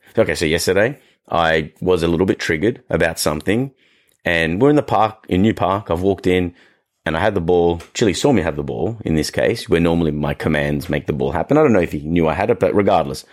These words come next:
I told him to do a command, do a behavior. I think it was, like, to run around me.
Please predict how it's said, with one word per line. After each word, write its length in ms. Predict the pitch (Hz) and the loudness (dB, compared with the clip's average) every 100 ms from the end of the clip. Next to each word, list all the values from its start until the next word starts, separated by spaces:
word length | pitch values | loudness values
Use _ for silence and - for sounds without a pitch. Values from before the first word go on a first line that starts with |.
| - - | -10 -8
I 80 | |
told 260 | - 98 101 | 0 0 2
him 120 | 101 | 0
to 300 | - 90 85 71 95 | 2 2 2 -2 -2
do 140 | 95 90 | 0 0
a 40 | |
command, 400 | - 92 107 123 | 0 0 0 0
do 100 | 98 | 0
a 20 | |
behavior. 420 | 85 82 95 131 | 0 0 0 0
I 20 | 95 | -2
think 140 | 87 | 0
it 60 | 76 | -2
was, 80 | |
like, 100 | 71 | -2
to 80 | - | -2
run 160 | 82 76 | -2 0
around 240 | 80 90 | 0 2
me. 200 | 123 143 | 0 -2